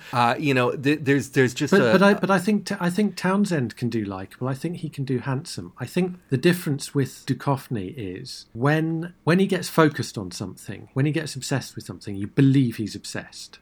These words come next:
Speaker 1: There's something
Speaker 2: And
Speaker 1: about him that clicks, and it doesn't
Speaker 2: Yeah.
Speaker 1: with Townsend. Right.
Speaker 2: And, and you, and you believe that when he's doing his job,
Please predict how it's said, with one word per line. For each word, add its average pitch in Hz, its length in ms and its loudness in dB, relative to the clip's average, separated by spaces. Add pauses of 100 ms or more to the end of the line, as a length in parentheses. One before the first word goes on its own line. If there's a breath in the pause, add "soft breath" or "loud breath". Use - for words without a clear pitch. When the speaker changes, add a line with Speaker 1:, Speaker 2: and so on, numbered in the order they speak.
(140)
Speaker 1:
There's 202 100 -2
something 269 320 8
Speaker 2:
And 233 80 6
Speaker 1:
about 233 100 12
him 233 100 6
that 220 140 2
clicks, - 600 2 (100)
and 175 140 4
it 165 80 2
doesn't 170 300 8
Speaker 2:
Yeah. - 40 -6
Speaker 1:
with 135 120 -2
Townsend. 107 480 -2
Right. 127 200 6 (160)
Speaker 2:
And, 180 200 10
and 180 160 10
you, 208 100 2
and 175 160 4
you 165 80 0
believe 165 640 2
that 160 140 -6
when 143 180 2
he's 165 180 0
doing 143 280 2
his 120 120 -2
job, 98 360 -6